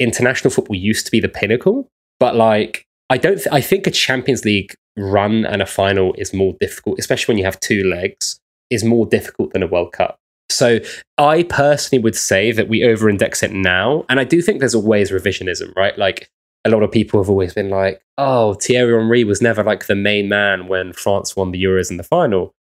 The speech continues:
uh, the Euros in the, the World Cup. Like, who's their top goal scorer ever?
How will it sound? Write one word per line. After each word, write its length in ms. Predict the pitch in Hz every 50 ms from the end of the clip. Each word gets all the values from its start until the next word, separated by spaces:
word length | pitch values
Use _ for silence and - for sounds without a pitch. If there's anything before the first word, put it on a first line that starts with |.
| _ -
uh, 80 | - 120
the 100 | - 127 110 104 113
Euros 180 | 110 107 98
in 80 | 98 98
the, 320 | 95 90 - - - - -
the 60 | 104
World 200 | 98 107 117 -
Cup. 180 | - 175 - -
Like, 160 | - - _ _ -
who's 160 | 131 127 120
their 140 | 127 117 113 - -
top 200 | - - 90 -
goal 160 | - 107 101
scorer 240 | 92 - 101 98 95
ever? 260 | 92 90 92 90 90